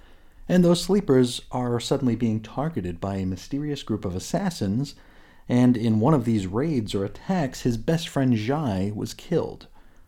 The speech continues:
Now, T'Challa is trying to protect his other sleepers with the help of Imolola, who's Jai's widow or former lover or whoever she is.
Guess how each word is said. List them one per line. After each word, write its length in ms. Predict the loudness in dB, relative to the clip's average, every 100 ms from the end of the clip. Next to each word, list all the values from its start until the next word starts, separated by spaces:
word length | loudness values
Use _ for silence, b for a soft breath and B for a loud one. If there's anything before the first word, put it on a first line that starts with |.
| b _ -2
Now, 120 | 0
T'Challa 640 | 0 -2 2 4 4 2
is 220 | 0 -4
trying 340 | -2 0 0 0
to 220 | -2 -6
protect 360 | -4 -4 -2 0
his 160 | 0 0
other 220 | 2 2
sleepers 640 | 2 0 0 -2 -4 -8 -10
with 120 | -8
the 60 |
help 240 | -4 -2 2
of 240 | 0 0 B B B B B _ 0
Imolola, 760 | 4 6 6 6 6 4 -2 -10 -16 -4
who's 200 | -2 -2
Jai's 400 | 0 2 2 0
widow 400 | 2 4 6 4
or 460 | 4 2 -2 -2 -6
former 340 | -4 -4 -2
lover 420 | -2 -2 -2 -4
or 180 | -4 -6 -2
whoever 260 | 0 0 -2
she 160 | -4
is. 320 | -4 -4 -6